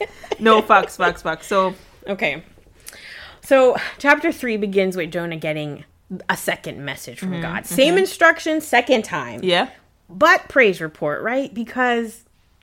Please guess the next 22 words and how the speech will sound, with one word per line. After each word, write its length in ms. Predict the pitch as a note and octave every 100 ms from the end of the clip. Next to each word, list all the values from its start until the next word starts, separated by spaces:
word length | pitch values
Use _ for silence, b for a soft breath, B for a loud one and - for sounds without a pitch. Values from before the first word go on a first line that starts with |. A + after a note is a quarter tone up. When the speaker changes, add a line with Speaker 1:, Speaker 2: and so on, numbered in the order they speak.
| _
Speaker 2:
Now 260 | D#3+ D#3 G3
he 120 | G#3+
wants 220 | G#3+ A#3
to 80 | A3
go. 320 | B3 C#4 G3+ F3
Speaker 1:
we 220 | G3+ G3
get 360 | F#3+ F#3 - - _ _
Speaker 2:
Yeah. 120 | A3+
Speaker 1:
second 360 | D4 G3+ E3+ D3+
chances, 540 | - C3 C3 - - -
right? 220 | A3+ C4
Speaker 2:
Yeah. 60 | B B B
Speaker 1:
So, 120 | G#3+
so 240 | G3+ C4+ C#4+
far, 200 | A#3+ G3+
Jonah 280 | G#3 G3 G3
has 180 | E3+
ignored 400 | D#3 E3+ G3+ A#3
God. 320 | E3 D3 D3 - B B B _
He 140 | - G3
has 160 | F3+ E3+
run. 480 | A3 F#3 D3 F3+